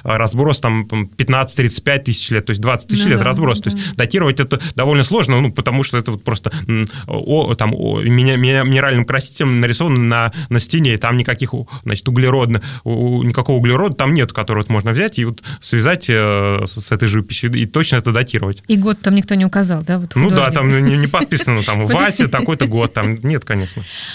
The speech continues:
Speaker 2: Ну, вот у нас уже остается три минутки, вот подводя итоги, вот, а, какой бы вы сделали вывод, может быть, из этих историй для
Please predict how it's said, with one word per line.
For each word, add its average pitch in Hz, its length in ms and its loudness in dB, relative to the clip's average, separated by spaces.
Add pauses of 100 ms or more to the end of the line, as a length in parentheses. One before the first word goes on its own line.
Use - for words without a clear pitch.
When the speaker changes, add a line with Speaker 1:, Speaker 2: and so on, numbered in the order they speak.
(160)
Speaker 2:
Ну, 240 360 0
вот 214 260 -2
у 214 60 -2
нас 233 200 0
уже 226 140 -2
остается 220 580 -4 (380)
три 214 160 -2
минутки, 233 460 0
вот 190 220 -2
подводя 220 560 0
итоги, 170 380 -2
вот, 175 220 -2 (340)
а, 180 280 0 (400)
какой 302 280 -2
бы 294 100 0
вы 254 580 0 (220)
сделали 226 440 2
вывод, 220 340 2
может 170 200 0
быть, 170 160 -4
из 180 120 0
этих 202 260 0
историй 170 480 0
для 175 560 0